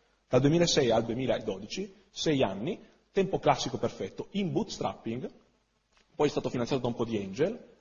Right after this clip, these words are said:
ha convinto quattro cretini, quattrocentomila euro complessivamente, di cui duecentocinquanta non li ha neanche usati perché era già profittevole a sufficienza per non doverli usare. Cioè, idealmente poteva farsi dare da quattro amici e faceva tutto in bootstrapping,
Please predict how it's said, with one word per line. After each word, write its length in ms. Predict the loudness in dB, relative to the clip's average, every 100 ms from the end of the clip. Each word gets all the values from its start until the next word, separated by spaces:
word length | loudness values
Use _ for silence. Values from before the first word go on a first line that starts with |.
| -14
ha 100 | -6
convinto 640 | -2 -2 -2 -2 -6 -8 0
quattro 340 | 0 0 -6
cretini, 420 | -6 -8 -6 -8 -2
quattrocentomila 800 | -4 -2 -4 -6 -4 -4 -2
euro 180 | -2 -4
complessivamente, 720 | -6 -12 -12 -12 -14 -16 -12 -10
di 100 | -6
cui 220 | -2 -2
duecentocinquanta 800 | 0 -2 -2 -4 -6 -4 -4 -2
non 100 | -2
li 60 |
ha 20 | -2
neanche 240 | -4 -4
usati 300 | -2 -2 -2
perché 240 | -6 -4
era 160 | -6 -6
già 160 | -6 -8
profittevole 1080 | -8 -12 -10 -12 -6 -4 -2 -2 -4 -10 _
a 100 | -4
sufficienza 760 | -2 -2 -4 -2 -2 -2 -6
per 120 | -4 -2
non 120 | -2
doverli 220 | -6 -8
usare. 300 | -10 -14 -20 _ _ _
Cioè, 140 | _ -18 -2
idealmente 600 | 4 6 6 2 2 0
poteva 220 | 2 0
farsi 300 | 0 0 0
dare 160 | 2 0
da 80 |
quattro 260 | -2 -4 -2
amici 360 | -4 -4 -4 -6 -8 _ -18
e 80 |
faceva 300 | -10 -6 -4
tutto 200 | -4 -6
in 80 | -6
bootstrapping, 600 | -6 -8 -10 -8 -8 -8